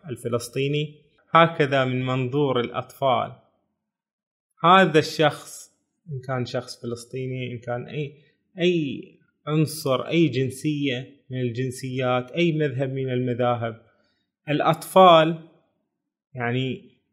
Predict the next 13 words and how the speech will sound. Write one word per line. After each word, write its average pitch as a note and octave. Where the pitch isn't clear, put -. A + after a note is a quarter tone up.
قبل E3
أن C#3
يزرع D3+
في C3
عقولهم C3
أن C3
هذا C3
عدو، C3
يرونه A#3+
يعني D3
كشخص F#3
عادي، C3
كإنسان. A#2+